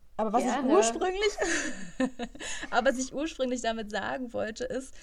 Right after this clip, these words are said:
Speaker 1: dass er halt nochmal zum Beispiel ganz, ganz andere Ansätze verfolgt, als es Robert Betz tut. Der halt sagt, ja, wir lieben alle Menschen auf der Welt und gib immer Liebe, äh, jedem, auch wenn er dir keine zurückgibt. Ähm, da ist zum Beispiel Bert Hellinger anderer Meinung. Der sagt halt, äh,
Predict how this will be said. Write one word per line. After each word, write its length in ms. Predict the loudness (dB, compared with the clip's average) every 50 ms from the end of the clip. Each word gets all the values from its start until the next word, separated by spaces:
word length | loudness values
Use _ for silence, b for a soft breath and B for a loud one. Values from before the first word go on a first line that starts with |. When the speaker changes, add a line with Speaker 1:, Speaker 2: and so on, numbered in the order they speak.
| B B B -2
Speaker 1:
dass 180 | -2 -2 0 0
er 200 | 0 0 0 0
halt 120 | 0 -2 -4
nochmal 240 | -4 -4 -4 -6
zum 100 | -6 -8
Beispiel 200 | -8 -8 -10 -12
ganz, 340 | -10 -10 -8 -8 -8 -8 -6
ganz 200 | -6 -6 -6 -4
andere 320 | -6 -6 -6 -6 -6 -6 -6
Ansätze 380 | -6 -6 -6 -8 -8 -10 -10
verfolgt, 460 | -8 -8 -8 -8 -6 -6 -8 -6 -6
als 120 | -6 -6 -6
es 140 | -8 -8 -6
Robert 260 | -4 -2 -2 -2 0
Betz 260 | -2 -2 -2 -4 -8
tut. 320 | -8 -6 -6 -6 -8 -8 B B B B B B -2
Der 100 | 0 0
halt 160 | 0 0 0
sagt, 300 | 0 0 0 0 -2 0
ja, 300 | 0 0 2 0 0 -2 -2
wir 100 | -2 -2
lieben 220 | -2 -2 -2 -2 -2
alle 200 | 0 0 0 0
Menschen 260 | -2 -2 -4 -4 -6
auf 60 | -6
der 140 | -4 -4 -2 0
Welt 300 | 0 0 0 0 -2 -4
und 220 | -4 -4 -4 B B B B B B B -4
gib 240 | -4 -2 0 0 2
immer 220 | 4 6 6 6
Liebe, 580 | 6 4 0 -4 -4 -2 -2 0 0 0 0 0 2
äh, 180 | 2 2 2 0
jedem, 440 | -2 -2 -4 -4 -4 -2 -2 -4 -4
auch 180 | -4 -4 -2
wenn 140 | -2 -2 -2
er 80 | -2 -4
dir 100 | -6 -8
keine 240 | -6 -6 -6 -6
zurückgibt. 640 | -8 -8 -8 -8 -8 -8 -8 -8 -8 -8 -8 -10 B B B B B B -4
Ähm, 260 | -2 -2 -2 -2 0
da 100 | 0 0
ist 100 | 0 0
zum 60 | -2 -4
Beispiel 160 | -4 -4 -2
Bert 160 | -2 -2 -2 -2
Hellinger 320 | -4 -4 -4 -4 -4 -4
anderer 240 | -4 -4 -2 -2 -4
Meinung. 340 | -4 -4 -4 -4 -6 -6 -6
Der 100 | -6 -6
sagt 240 | -6 -6 -8 -6 -6
halt, 240 | -6 -6 -6 -6 -6
äh, 320 | -6 -4 -4 -4 -6 -8